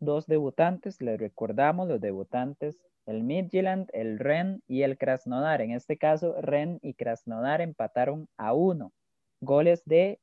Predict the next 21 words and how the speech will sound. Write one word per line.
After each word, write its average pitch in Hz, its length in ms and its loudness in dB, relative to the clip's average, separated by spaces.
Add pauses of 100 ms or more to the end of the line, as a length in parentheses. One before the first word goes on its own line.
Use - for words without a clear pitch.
(100)
Girassi, 135 720 2 (100)
de 117 160 -2
penal 135 460 0
para 107 240 0
el 107 100 -2
Rennes, 196 380 -2 (340)
y 175 160 0
Ramírez 160 640 0 (600)
para 131 140 4
el 143 100 0
Krasnodar. 135 640 -2
Un 139 140 -8
partido 175 680 2 (1080)
que 196 320 8
en 196 100 6
realidad, 196 560 8
pues, 233 360 4
fue 226 160 4
lo 262 100 4
que 247 80 0
fue. 254 260 4